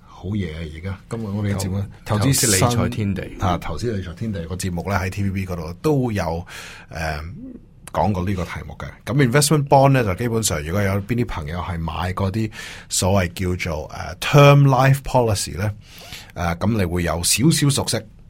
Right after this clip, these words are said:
Speaker 1: 啊，咁 term life policy 咧就係基本上就話，啊，係，特別是喺香港就好流行，一啲人過嚟同我講，「哇，Jonathan 啊，或者張智霖，我買，買，你有冇諗過買人壽保險啊，保住你家庭啊？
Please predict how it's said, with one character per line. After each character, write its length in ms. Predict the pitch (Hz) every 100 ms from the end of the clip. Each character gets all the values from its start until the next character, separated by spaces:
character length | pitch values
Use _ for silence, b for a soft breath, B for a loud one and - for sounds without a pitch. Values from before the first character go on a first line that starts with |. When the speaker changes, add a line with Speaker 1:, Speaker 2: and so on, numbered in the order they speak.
| -
Speaker 1:
啊， 180 | - - -
咁 140 | - 117
term 160 | 147 151
life 200 | 151 147
policy 440 | 147 123 95 80
咧 140 | 85 107
就 140 | 98
係 180 | 85 87
基 100 | 113
本 180 | 98 95
上 200 | 85 85
就 80 | 82
話， 240 | 80 80 B B B B -
啊， 220 | 95 82
係， 160 | - 95 -
特 80 | 82
別 80 | 87
是 80 |
喺 160 | 95 107
香 180 | 139 127
港 160 | 98
就 100 | 101 80
好 60 | 82
流 200 | 101 -
行， 180 | - 73
一 60 | 78
啲 100 | 95 104
人 120 | 73
過 240 | 87 87
嚟 20 |
同 140 | 76 76
我 80 | 87
講， 140 | 90
「哇， 320 | 107 127 - B B B -
Jonathan 400 | 135 139 110 80 -
啊， 120 | 101
或 60 | 101
者 160 | 104 123
張 200 | 135 117
智 120 | 107
霖， 140 | 87
我 80 | 92
買， 380 | 104 92 98 98 B B B
買， 340 | 92 98 95 - - -
你 260 | 120 127
有 60 | 135
冇 120 | 127
諗 220 | 107 123
過 100 | 147
買 200 | 107 98
人 160 | 107 80
壽 120 | 80
保 120 | 85 101
險 280 | 107 92 107
啊， 100 | 98
保 220 | 98 101
住 160 | 120 98
你 140 | 98
家 220 | 120 113
庭 180 | 113
啊？ 100 | 80